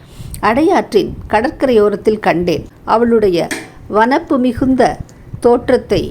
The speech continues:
பார்த்ததும் எனக்கு வியப்பாய் இருந்தது. பென்சிலை எடுத்து ஏதோ கிறுக்கினேன். இவ்வளவு நன்றாய் வருமென்று நான் நினைக்கவே இல்லை. இதே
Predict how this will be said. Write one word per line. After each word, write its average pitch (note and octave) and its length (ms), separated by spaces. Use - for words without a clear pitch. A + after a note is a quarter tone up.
பார்த்ததும் G#3 600
எனக்கு G#3 380
வியப்பாய் A3 500
இருந்தது. D#3+ 480
பென்சிலை A3+ 500
எடுத்து F#3+ 440
ஏதோ G#3+ 300
கிறுக்கினேன். G#3 560
இவ்வளவு B3+ 380
நன்றாய் A#3 440
வருமென்று G3+ 580
நான் G#3 220
நினைக்கவே A3+ 640
இல்லை. D#3+ 280
இதே A3+ 340